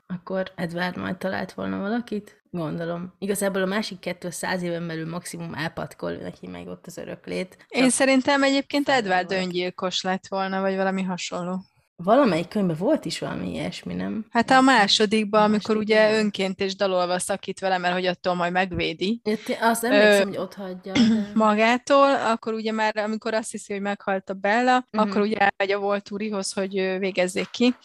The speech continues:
Speaker 1: Ja, ja, ja, már de ne-, jó, oké.
Speaker 2: De
Speaker 1: Igen.
Speaker 2: szerintem egyébként ez lett volna, mert nem, mivel a Bella nélkül sem tudott kb. egy-két hónapot élni, ezért miért tudott volna akkor, ha még tudja, hogy izé másik, ö, pasassal van.
Speaker 1: Mm.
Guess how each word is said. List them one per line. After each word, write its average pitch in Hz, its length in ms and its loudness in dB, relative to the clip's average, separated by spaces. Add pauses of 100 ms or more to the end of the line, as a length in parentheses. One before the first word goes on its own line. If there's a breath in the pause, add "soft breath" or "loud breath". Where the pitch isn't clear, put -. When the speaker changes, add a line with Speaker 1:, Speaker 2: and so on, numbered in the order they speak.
(160 loud breath)
Speaker 1:
Ja, 247 180 4
ja, 233 160 4
ja, 220 140 4
már 196 220 -4
de 190 120 -4
ne-, 180 120 -10
jó, 190 180 -2 (160)
oké. 180 400 -10
Speaker 2:
De 226 280 6
Speaker 1:
Igen. - 120 -2
Speaker 2:
szerintem 247 560 8
egyébként 214 560 4
ez 208 180 0
lett 190 180 -2
volna, 202 220 -4
mert 196 240 -6
nem, 208 360 2
mivel 220 320 4
a 214 60 4
Bella 240 260 6
nélkül 226 600 -2
sem 220 260 0
tudott 214 340 0
kb. 214 220 4
egy-két 208 540 0
hónapot 202 480 -4
élni, 202 240 -2
ezért 202 460 -2
miért 208 300 -2
tudott 190 280 -4
volna 185 260 0
akkor, 190 300 -2
ha 196 80 -4
még 190 220 -6
tudja, 185 340 -4
hogy 175 140 -2
izé 175 440 -4
másik, 180 520 0
ö, 175 240 0 (300)
pasassal 175 640 -2
van. 180 320 -4 (300)
Speaker 1:
Mm. 185 160 -4